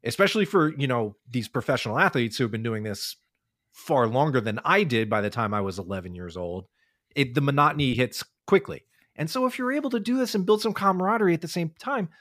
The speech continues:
that's fantastic. And along these lines, okay, just a second here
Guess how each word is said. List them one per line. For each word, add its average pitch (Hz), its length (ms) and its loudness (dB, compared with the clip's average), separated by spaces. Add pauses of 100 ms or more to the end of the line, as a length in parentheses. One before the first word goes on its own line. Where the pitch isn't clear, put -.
(360)
that's 277 260 -2
fantastic. 269 920 -2 (360)
And 262 120 2
along 381 400 6
these 185 260 2
lines, 92 600 -8 (100)
okay, 131 320 -4 (760)
just - 320 -4
a 196 60 0
second 117 440 -4
here 80 280 -20